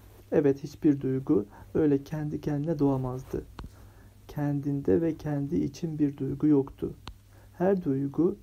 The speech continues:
o duyguyu taşıyan insanla, o insanın gücü ve güçsüzlüğüyle yakinen ilgiliydi. Duygular rastgele oluşan şeyler değildi.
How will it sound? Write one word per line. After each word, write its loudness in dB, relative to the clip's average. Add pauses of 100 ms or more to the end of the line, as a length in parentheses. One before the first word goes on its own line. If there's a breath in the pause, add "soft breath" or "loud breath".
o -2
duyguyu -2
taşıyan -6
insanla, -4 (180)
o 4
insanın -2
gücü -2
ve 2
güçsüzlüğüyle -2
yakinen -2
ilgiliydi. -4 (880 loud breath)
Duygular 2 (220)
rastgele 0
oluşan 0
şeyler -2
değildi. 2